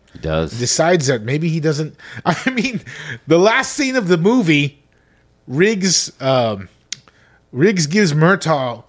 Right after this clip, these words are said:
Speaker 2: a bullet as a Christmas gift. It's like, "I don't need it anymore."
Speaker 1: Yeah.
Speaker 2: It's the bullet that was intended to kill himself <laughs> with.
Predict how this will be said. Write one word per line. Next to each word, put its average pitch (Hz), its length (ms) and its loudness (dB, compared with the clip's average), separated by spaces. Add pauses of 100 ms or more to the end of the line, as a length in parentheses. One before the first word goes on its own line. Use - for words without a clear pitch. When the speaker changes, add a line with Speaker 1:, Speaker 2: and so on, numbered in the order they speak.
(340)
Speaker 2:
a 131 80 2
bullet 156 520 2 (100)
as 131 160 -2
a - 60 0
Christmas 135 480 -4
gift. - 420 -10 (420)
It's 104 140 -8
like, 107 240 -6 (120)
"I 104 100 -10
don't 110 200 -4
need 110 180 -6
it 87 120 -10
anymore." 85 560 -14
Speaker 1:
Yeah. 78 260 -2
Speaker 2:
It's - 120 -6
the 117 80 -4
bullet 143 340 2
that 127 120 -2
was 120 160 -6
intended 123 500 -6
to 107 100 -8 (140)
kill 139 180 -6
himself 139 460 -6
<laughs> - 20 0
with. 220 140 0